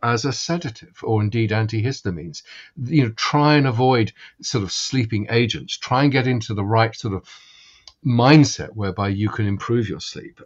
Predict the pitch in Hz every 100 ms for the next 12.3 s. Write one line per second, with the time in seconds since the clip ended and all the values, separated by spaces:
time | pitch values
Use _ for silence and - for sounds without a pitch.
0 | _ - - - 160 233 233 202 110 117
1 | 110 113 - - - - - 151 131 143
2 | 165 - 147 214 254 190 180 165 156 98
3 | 104 110 123 107 - 226 - 104 85 101
4 | 107 110 104 - 101 - 107 110 107 -
5 | - - 120 98 92 - 85 85 80 -
6 | - - - - 151 139 - 156 156 196
7 | - 147 - 67 - - - - 131 151
8 | 170 135 120 113 107 107 - _ - 113
9 | 113 104 - 214 240 - 101 76 - 87
10 | 87 101 107 147 127 135 131 113 107 110
11 | 107 107 117 120 117 113 123 120 127 123
12 | 180 107